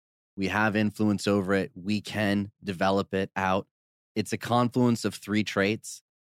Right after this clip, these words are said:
So now we understand the dials in our life that we need to turn up to be charismatic. We need to be present. We need to show enthusiasm, and we need to have confidence. So our challenge for you this week,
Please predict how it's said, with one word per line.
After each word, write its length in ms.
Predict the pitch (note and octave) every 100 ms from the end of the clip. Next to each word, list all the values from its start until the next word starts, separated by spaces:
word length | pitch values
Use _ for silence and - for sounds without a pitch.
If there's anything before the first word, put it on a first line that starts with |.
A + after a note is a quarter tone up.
| _
So 180 | - G2+
now 240 | G2 G#2 A2
we 120 | G#2+
understand 560 | G#2+ G2+ - G2+ G#2
the 60 | G2+
dials 580 | D#2+ F#2 F#2+ G#2 G#2+ -
in 140 | G2
our 100 | F#2+
life 340 | F2+ F2+ G#2+ -
that 120 | F2
we 160 | F#2
need 220 | F#2 G2 F2+
to 80 |
turn 320 | - - F#2 F2
up 200 | G#2+ - _ _ -
to 100 | F#2
be 280 | D#2 F#2+ G2+
charismatic. 840 | - F#2+ F#2+ F2+ F2 E2+ A2 - _ _ _ _
We 100 | F#2+
need 180 | F#2+ G#2
to 40 | G2
be 140 | G2+
present. 440 | - G2 E2+ E2 - _ _ _ _ _
We 140 | F#2+
need 220 | F#2+ G#2 G2
to 40 |
show 240 | - G#2
enthusiasm, 920 | F#2+ F2 A2 A#2+ B2+ B2 A#2+ B2+ B2+ C3+ _ _ _ -
and 160 | G2
we 100 | G2+
need 480 | G2 G2 G#2 G#2+ G2+ - -
to 100 | G2
have 240 | F#2 F2+
confidence. 680 | - F#2 F2+ F2 D2 - - _ _ _ _
So 160 | - A#2
our 100 | A2+
challenge 580 | - C3 C#3+ E3 B2+ -
for 100 | A2
you 160 | G#2
this 280 | F2+ G2 -
week, 420 | A#2 D3+ F2+ -